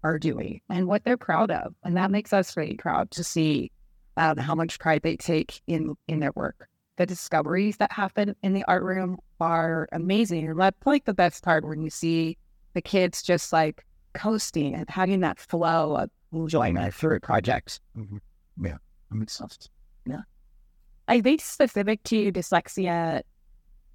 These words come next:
Speaker 1: um, one of the strengths is spatial reasoning. And so I think that shows up in sculpture, where that's a favorite, um, art form for students, the, the ceramics projects, the paper mache projects,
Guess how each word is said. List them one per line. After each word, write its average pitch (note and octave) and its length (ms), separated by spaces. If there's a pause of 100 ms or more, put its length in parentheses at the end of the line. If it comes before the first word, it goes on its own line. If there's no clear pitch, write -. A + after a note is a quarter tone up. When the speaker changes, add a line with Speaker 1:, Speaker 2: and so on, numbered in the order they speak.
(200)
Speaker 1:
um, E3 360
one F3 260
of F#3 80
the F#3 80
strengths F3 540
is E3+ 180
spatial E3 400
reasoning. G3+ 560 (400)
And F#3+ 100
so F3+ 140
I F3 100
think G#3+ 180
that A#3+ 140
shows G3 220
up F#3 160
in E3+ 80
sculpture, D#3 600 (400)
where E3+ 160
that's D#3+ 220
a F3+ 80
favorite, E3+ 560 (220)
um, D3+ 500 (560)
art F3 260
form D#3+ 360
for E3 140
students, - 540
the, C#3+ 360 (340)
the - 100 (240)
ceramics F3 600
projects, D3+ 840
the D#3+ 340
paper F3 260
mache E3 480
projects, - 680